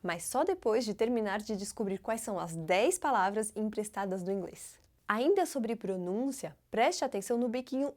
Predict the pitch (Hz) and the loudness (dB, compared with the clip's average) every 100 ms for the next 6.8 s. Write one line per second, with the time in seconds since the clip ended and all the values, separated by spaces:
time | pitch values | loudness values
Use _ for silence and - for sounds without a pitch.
0 | _ - 277 269 - _ - 220 226 233 | _ 4 6 4 -2 _ -2 2 2 2
1 | 233 247 - 196 196 226 302 339 202 208 | 2 0 0 -4 0 4 4 4 0 2
2 | 208 185 _ - 208 262 277 330 - 277 | 2 2 _ -10 -6 -2 0 0 0 0
3 | 180 - 214 233 - 254 240 - - 165 | 0 -6 -8 -8 2 2 2 -2 -14 -10
4 | 175 240 320 254 - 185 147 _ _ _ | -2 0 2 0 -2 -4 -4 _ _ _
5 | _ _ _ - - 320 277 226 330 - | _ _ _ -20 -4 0 2 2 0 -2
6 | - 190 151 - 190 185 - | -8 -8 -8 -2 0 0 -4